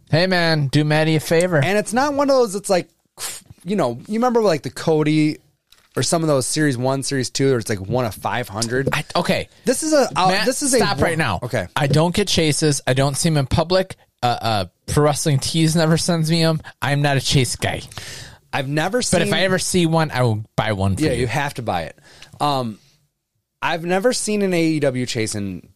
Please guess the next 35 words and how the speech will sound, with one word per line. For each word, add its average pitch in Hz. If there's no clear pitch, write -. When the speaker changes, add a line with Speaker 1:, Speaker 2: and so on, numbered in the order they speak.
Speaker 2:
in 123
the 117
wild. 90
Speaker 1:
Okay. 104
Speaker 2:
Ever. 82
Um, 95
but 151
this 220
is 254
not 220
something 190
where 165
it's, 143
like, 131
super 165
duper 139
limited. 147
Like, 123
these 175
are, 185
there, 175
there's 202
three 214
thousand 170
or 143
five 139
thousand 123
of 78
these. -
It's 95
not, 147
Speaker 1:
Sure. 151
Speaker 2:
like, 139
super 165
crazy. 131